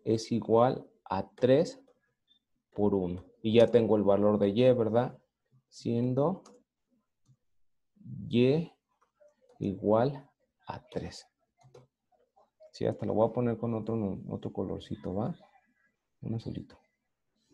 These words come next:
Ya tengo mi otra letra. Entonces, si se fijan, solamente me faltaría ¿cuál? La W. Pero ya la tengo, ¿no? ¿Y la tengo en qué aspecto? En la ecuación dos, ¿sí?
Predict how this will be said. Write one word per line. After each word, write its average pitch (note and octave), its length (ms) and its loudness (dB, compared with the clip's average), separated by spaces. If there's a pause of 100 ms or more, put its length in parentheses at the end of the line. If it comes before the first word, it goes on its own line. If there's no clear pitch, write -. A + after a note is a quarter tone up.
(420)
Ya B2 220 6
tengo C3+ 640 6
mi A#2+ 180 4
otra A#2 260 6
letra. C#3+ 460 6
Entonces, C#3 680 4
si A#2+ 160 -2
se C3 160 0
fijan, D#3+ 380 2
solamente D3+ 520 4
me C#3 140 2
faltaría C3 500 4
¿cuál? D3+ 380 6 (400)
La A#2 220 6
W. C#3 600 6 (460)
Pero B2+ 160 10
ya C#3 220 10
la C#3 200 10
tengo, D3 480 8
¿no? F3 360 0 (580)
¿Y B2 120 4
la B2+ 180 8
tengo D3 380 8
en C#3 180 4
qué C#3+ 140 8
aspecto? D3+ 760 6
En B2 460 2 (460)
la B2 100 6
ecuación A#2+ 600 2
dos, - 420 0 (480)
¿sí? C#3 460 -2